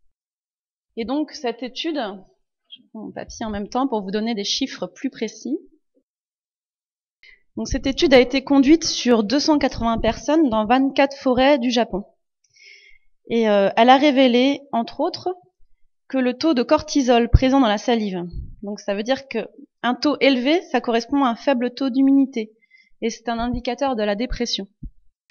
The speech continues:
Donc ils ont remarqué que ce taux de cortisol présent dans la, dans la salive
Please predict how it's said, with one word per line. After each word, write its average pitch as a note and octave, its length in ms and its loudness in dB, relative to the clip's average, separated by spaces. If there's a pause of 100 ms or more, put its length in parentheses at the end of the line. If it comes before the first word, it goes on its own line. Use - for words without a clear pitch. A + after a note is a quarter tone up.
(360)
Donc A#3 140 -4
ils C4 100 2
ont C4+ 60 6
remarqué C#4 380 4
que C#4+ 80 -4
ce A#3 140 -4
taux C#4+ 280 -2
de A#3 80 0
cortisol B3+ 800 0
présent B3+ 280 0
dans C4 60 2
la, A3+ 120 2 (160)
dans A3 100 -2
la A3 80 2
salive A#3+ 460 0